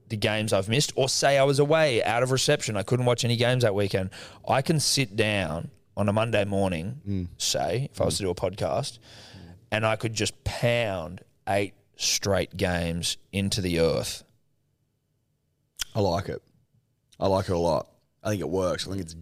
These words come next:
Speaker 2: genius.
Speaker 1: Mm.
Speaker 2: I think it's clever.
Speaker 1: You, if you fit it all into half an hour.
Speaker 2: Yeah. Fucking thanks for coming.
Speaker 1: Yep.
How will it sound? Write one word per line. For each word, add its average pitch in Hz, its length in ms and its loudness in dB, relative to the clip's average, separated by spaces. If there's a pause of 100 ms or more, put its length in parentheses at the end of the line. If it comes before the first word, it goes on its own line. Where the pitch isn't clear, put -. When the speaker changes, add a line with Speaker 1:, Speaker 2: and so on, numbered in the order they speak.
(100)
Speaker 2:
genius. 90 720 -8
Speaker 1:
Mm. 101 260 -6
Speaker 2:
I - 380 -20
think 90 100 -10
it's 90 100 -10 (160)
clever. - 360 -2 (160)
Speaker 1:
You, 196 340 0
if 151 120 0
you 208 120 4
fit 208 160 2
it 185 40 4
all 165 140 4
into 139 140 0
half 123 300 0
an 107 80 -2
hour. 87 320 -4 (720)
Speaker 2:
Yeah. 202 280 0 (440)
Fucking 170 220 -2
thanks 165 160 0
for - 80 -10
coming. 190 260 -4 (140)
Speaker 1:
Yep. - 180 -4